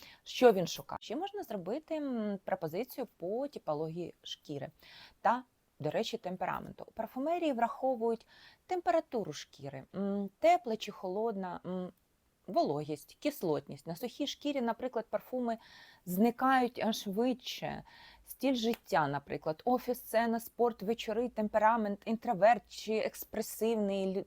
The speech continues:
чи, ну, людина, е, артистичний чи чуттєвий. Ну, наприклад, а, тепла шкіра розкриває ваніль, смоли, амбру.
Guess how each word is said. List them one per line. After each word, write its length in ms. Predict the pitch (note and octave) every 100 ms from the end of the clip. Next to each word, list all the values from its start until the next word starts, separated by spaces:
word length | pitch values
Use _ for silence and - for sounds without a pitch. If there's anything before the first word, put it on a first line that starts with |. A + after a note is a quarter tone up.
| _
чи, 180 | - -
ну, 220 | A3 A#3+ D#3+
людина, 400 | F3+ F3+ E3 - - -
е, 260 | G3 F#3 -
артистичний 920 | G#3 G#3+ C#4 - - G#3+ - E3+ E3+ - - -
чи 140 | - B3+
чуттєвий. 720 | - B3+ _ F3+ E3+ D3 D3 _ - - -
Ну, 120 | G4
наприклад, 460 | G#4 - - C#3 -
а, 300 | - G#3 G#3
тепла 300 | G#3 C#4 D4
шкіра 320 | D4 - F#4
розкриває 640 | F4+ D4+ - G#3 G3+ G#3+ A#3
ваніль, 480 | F#3 F#3 E3+ F3+ C4
смоли, 540 | - G3 E3+ E3+ G3+
амбру. 400 | - F3 C#3 -